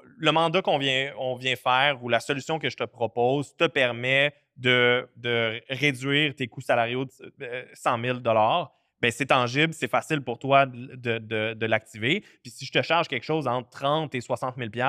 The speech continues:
pour faire ça, tu vas faire comme, « C'est un no-brainer, let's go, j'y vais de l'avant. »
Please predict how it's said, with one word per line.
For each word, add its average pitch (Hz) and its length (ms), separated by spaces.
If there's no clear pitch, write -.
pour 110 100
faire 104 180
ça, 151 160
tu 139 80
vas 92 80
faire 107 140
comme, « 101 200
C'est - 120
un 110 80
no-brainer, 113 580
let's 123 340
go, 135 200
j'y 117 100
vais 110 80
de 110 60
l'avant. » 92 180